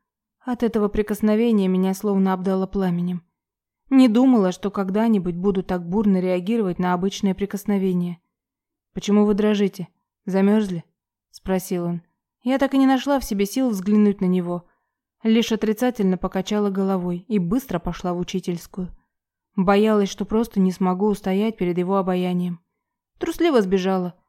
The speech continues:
Вот что я сделала. «О, привет, ты чего тут?» Забежав в учительскую следом за мной, спросила Лена. «Да я на минутку зашла. Думала здесь сумочку оставить», ответила я и постаралась улыбнуться. «Все уже в спортзале.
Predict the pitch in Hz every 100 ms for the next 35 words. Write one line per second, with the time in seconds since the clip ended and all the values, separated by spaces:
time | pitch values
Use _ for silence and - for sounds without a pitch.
0 | _ 196 196 311 - - 180 180 175 185
1 | 175 175 175 _ _ _ _ _ - 302
2 | 247 226 294 254 202 202 269 330 294 -
3 | 233 277 - _ _ _ - 180 190 208
4 | 208 233 202 - 233 202 - 196 - 208
5 | 190 185 202 202 262 - 190 - 226 240
6 | 214 175 175 - _ _ _ - 220 226
7 | 226 220 214 208 185 180 180 180 180 _
8 | _ _ _ - 214 226 220 196 190 196
9 | - 233 226 - 208 - 180 175 - -
10 | _ _ _ - 190 208 240 233 190 180
11 | 180 185 - - 190 202 214 202 190 180
12 | 185 180 - 170 _ _ _ _ - 247
13 | 269 294 294 311 269 220 240 214